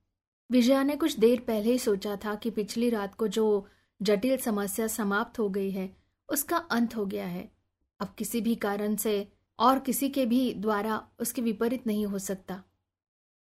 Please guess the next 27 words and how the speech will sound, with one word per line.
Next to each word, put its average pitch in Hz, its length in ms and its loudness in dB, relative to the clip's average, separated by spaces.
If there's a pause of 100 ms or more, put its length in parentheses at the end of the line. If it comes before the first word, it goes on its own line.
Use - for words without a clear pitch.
(120)
इसीलिए 247 680 4 (460)
उसके 294 260 4
न्याय 233 380 4
अन्याय 208 640 0
और 208 380 2 (140)
भले 214 340 6
बुरे 233 280 6
को 247 120 4
लेकर 214 480 2 (180)
अब 320 160 -2
कोई 330 240 4
तर्क 277 380 2
वितर्क 240 320 2
नहीं 214 260 4
करेगी। 190 460 -2 (640)
मंगलमय 311 460 6
की 302 160 0
इच्छा 233 320 -4
से 240 160 -2
यह 226 240 0
सब 226 240 -2
मंगल 208 360 2
के 254 160 -2
लिए 214 220 2
ही 240 140 2
हुआ 202 260 0
है, 190 320 -10